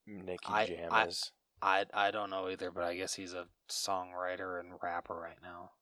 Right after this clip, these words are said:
Speaker 2: or well-known right now.
Speaker 1: Okay, cool.
Speaker 2: So, yeah.
Speaker 1: <laughs>
Speaker 2: He played the voice of Butch.
Speaker 1: Yeah. Um. All right.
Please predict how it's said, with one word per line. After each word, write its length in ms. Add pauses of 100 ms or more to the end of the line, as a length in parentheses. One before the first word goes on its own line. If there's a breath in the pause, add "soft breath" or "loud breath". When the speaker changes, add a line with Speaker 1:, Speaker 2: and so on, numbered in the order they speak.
(100)
Speaker 2:
or 160
well-known 640 (760 soft breath)
right 120
now. 60
Speaker 1:
Okay, 320
cool. 180
Speaker 2:
So, 140 (280)
yeah. 640
Speaker 1:
<laughs> 260
Speaker 2:
He 140
played 220
the 80
voice 240
of 80
Butch. 440 (1700 soft breath)
Speaker 1:
Yeah. 200 (280)
Um. 720 (1600)
All 100
right. 280